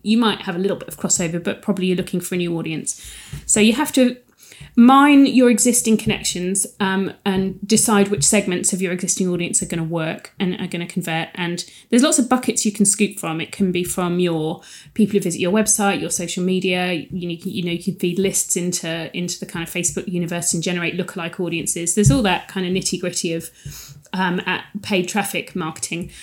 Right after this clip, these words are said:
But if you haven't got an audience at all, um, the only other way to grow is to borrow one. And this is a little thing which, um, I talk about a lot in, in my membership and in my, in the content, is your Dream One hundred. And this is, goes back to an old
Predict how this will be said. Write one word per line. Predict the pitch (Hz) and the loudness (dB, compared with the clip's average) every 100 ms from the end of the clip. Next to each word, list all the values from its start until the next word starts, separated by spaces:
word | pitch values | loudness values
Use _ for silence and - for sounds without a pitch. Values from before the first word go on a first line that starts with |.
| - - | -12 0
But | 277 | 2
if | 294 | 4
you | 320 | 6
haven't | 320 339 | 6 4
got | 277 233 | 4 4
an | 202 | 4
audience | 165 147 156 - - | 4 -2 -4 0 0
at | 214 233 | 2 2
all, | 180 160 196 - - - - | 2 0 -4 -8 -18 -14 2
um, | 214 214 | 4 6
the | 240 | 6
only | 262 269 | 6 6
other | 247 214 | 6 6
way | 220 | 6
to | 208 - | 4 0
grow | 202 180 | 0 2
is | 180 - | 2 0
to | |
borrow | 185 180 165 156 | 0 2 2 -2
one. | 147 147 - _ - - _ - - - | -4 -8 -14 _ -20 -20 _ -18 -12 0
And | 214 202 202 | 4 6 4
this | 208 240 | 2 2
is | 240 | 2
a | 247 | 0
little | - 208 | 0 0
thing | 233 214 | 4 4
which, | 208 - - - | 2 -2 -6 -2
um, | 214 202 202 196 - - | 2 4 4 2 -4 -6
I | 196 | -4
talk | 202 214 208 | -2 -4 -4
about | 202 190 | -4 0
a | |
lot | 208 202 | 0 0
in, | 202 202 - 208 | 0 0 -2 -2
in | 196 | -2
my | 190 | 0
membership | 202 208 - 202 | 0 0 -2 -4
and | 196 | -2
in | 190 | -2
my, | 185 185 | -4 -4
in | 196 - 202 | -6 -4 -4
the | |
content, | 196 214 202 190 196 | 0 0 0 -2 0
is | 202 196 - | 0 2 0
your | 208 202 | 2 2
Dream | 202 220 214 | 2 2 4
One | 202 | 4
hundred. | 208 190 170 - | 2 2 -2 0
And | 196 | 2
this | 214 | 4
is, | 247 208 | 2 2
goes | 220 214 | 4 2
back | 208 - - | 2 -6 -4
to | 202 | 0
an | |
old | 202 202 202 | 4 4 2